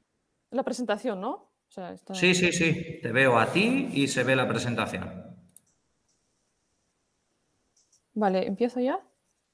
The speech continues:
Speaker 2: Adelante.
Speaker 1: Vale, pues nada, que mi proyecto se llama Buscador de Hoteles, Hotelio. Y,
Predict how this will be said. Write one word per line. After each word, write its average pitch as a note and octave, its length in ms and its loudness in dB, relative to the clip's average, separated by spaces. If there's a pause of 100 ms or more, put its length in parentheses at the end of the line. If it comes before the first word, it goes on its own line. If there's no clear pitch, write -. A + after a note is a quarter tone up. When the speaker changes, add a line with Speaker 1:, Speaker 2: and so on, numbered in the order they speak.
(280)
Speaker 2:
Adelante. D3+ 540 4 (2500)
Speaker 1:
Vale, A3 240 12
pues B3 200 2
nada, B3+ 280 8
que B3+ 140 4
mi C4+ 300 4
proyecto C4+ 460 0
se A#3+ 140 -4
llama B3 320 0
Buscador A#3+ 480 0
de A#3 80 2
Hoteles, A#3 420 0
Hotelio. A#3 580 2 (720)
Y, A3+ 640 4